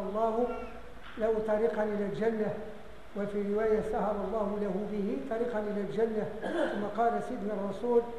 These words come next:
"وما اجتمع قوم في بيت من بيوت الله يتلون كتاب الله ويتدارس-، ويتدارسونه بينهم إلا نزلت عليهم السكينة وغشيتهم الرحمة وحفتهم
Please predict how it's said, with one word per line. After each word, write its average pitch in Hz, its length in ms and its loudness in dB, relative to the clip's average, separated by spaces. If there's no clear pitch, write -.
"وما 240 200 2
اجتمع 220 460 2
قوم 226 460 2
في 240 100 0
بيت 226 260 6
من 226 260 0
بيوت 226 260 2
الله 233 400 4
يتلون 226 460 4
كتاب 226 400 4
الله 226 340 6
ويتدارس-، 214 720 0
ويتدارسونه 208 1120 0
بينهم 208 360 0
إلا 226 240 0
نزلت 214 540 0
عليهم 202 280 0
السكينة 196 680 -2
وغشيتهم 226 680 0
الرحمة 214 440 2
وحفتهم 226 580 -2